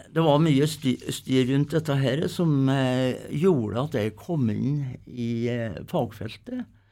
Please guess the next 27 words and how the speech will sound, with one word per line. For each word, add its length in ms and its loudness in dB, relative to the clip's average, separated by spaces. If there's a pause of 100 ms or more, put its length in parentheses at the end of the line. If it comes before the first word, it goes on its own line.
(420)
Og 60 -20
da 180 -4
fikk 280 -4
jeg, 340 0 (1400)
eh, 380 -10
to 120 -4
år 400 2
på 200 -6
meg 240 -2
på 140 -6
å 340 -2
lese 300 -2
meg 140 0
opp, 360 -6
og 160 -4
jeg 160 -2
skrev 540 -4
en, 500 -2
eh, 360 -2
liksom 440 -6
en, 300 -4 (920)
en 60 -6
tjukk 300 -2
bok 300 2
da, 160 0
på 200 -8
en 240 0